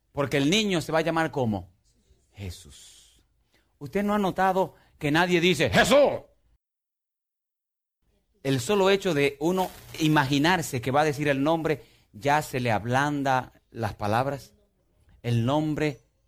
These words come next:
Jesús. Y llamará su nombre Jesús. Y dice más, "Porque Él".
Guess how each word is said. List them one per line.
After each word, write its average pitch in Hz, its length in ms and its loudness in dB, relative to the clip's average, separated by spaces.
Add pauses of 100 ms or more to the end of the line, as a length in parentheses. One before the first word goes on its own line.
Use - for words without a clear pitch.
(300)
Jesús. - 960 -10 (400)
Y 120 120 -6
llamará 110 500 -2
su 135 220 -16
nombre 147 720 -4 (260)
Jesús. 113 840 -8 (320)
Y 113 100 -12
dice 131 300 -6
más, 107 260 -4 (320)
"Porque 180 800 -2 (840)
Él". 87 520 -6